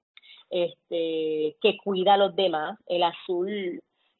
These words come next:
por naturaleza, le gusta, tiene tacto para, para hablar, para cuidar, para, para ese detalle humano con otro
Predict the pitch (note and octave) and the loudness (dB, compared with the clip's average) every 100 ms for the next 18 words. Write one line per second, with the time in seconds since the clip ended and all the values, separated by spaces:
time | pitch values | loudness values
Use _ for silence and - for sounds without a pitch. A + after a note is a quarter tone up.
0 | _ A#3 G#3+ G3+ G#3+ F#3+ F#3 B3 - F#3+ | _ 4 6 2 2 2 2 -2 0 0
1 | E3+ E3+ G3+ _ E3 F3 G#3 G3+ G3+ F#3+ | 0 -4 -12 _ -10 -6 -4 0 0 -2
2 | G3 E3+ E3 D3+ D3+ D#3 - E3+ E3 F3 | -8 -8 -8 -8 -10 -16 -16 -10 -2 -2
3 | E3 D#3+ E3+ F#3+ F3+ F3 F3 D#3+ D#3 - | 0 2 6 6 4 0 0 -2 -2 -8
4 | F3 E3+ F3+ F3+ E3+ E3+ E3 E3 E3 D#3+ | -4 0 2 4 2 0 -4 -6 -6 -6
5 | - - _ F3+ F3+ A3+ G#3+ G3 F#3 F#3+ | -12 -20 _ -4 -4 -6 -6 -2 2 6
6 | G3 F#3 F#3 F3+ E3+ E3+ F3 F#3+ G3 F#3 | 6 4 -4 -6 -6 -6 -4 -2 -2 -6
7 | E3 D#3 - | -10 -12 -14